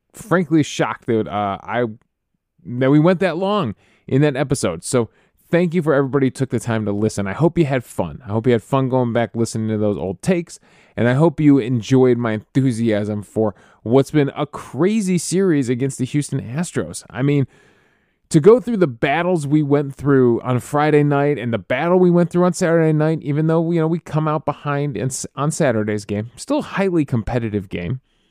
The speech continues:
Uh, boy, what a turn of the page Sunday is. What a different, different story Sunday is. Uh,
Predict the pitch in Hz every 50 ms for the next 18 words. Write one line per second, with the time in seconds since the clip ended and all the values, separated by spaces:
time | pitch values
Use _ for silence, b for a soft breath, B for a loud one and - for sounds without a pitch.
0 | _ _ _ _ _ _ _ _ _ _ - 127 127 123 123 123 123 127 127 127
1 | 131 131 113 - _ _ _ _ _ _ _ _ - 131 110 98 - 170 214 233
2 | 196 135 113 127 175 208 214 185 123 - - - - - 165 170 185 175 123 110
3 | - - - 147 160 156 135 104 - - b b b b b b - - - -
4 | 151 185 202 180 131 98 73 64 76 - - - 120 160 196 185 117 104 98 -
5 | _ - 185 180 - - 143 131 110 101 - - _ _ _ _ _ _ _ _
6 | _ _ - 202 156 123 120 107 - - - - 175 180 175 156 120 104 92 -
7 | _ _ _ _ _ _ - - - 151 151 151 131 113 101 90 80 65 60 -
8 | - - - - 92 107 104 98 90 85 73 69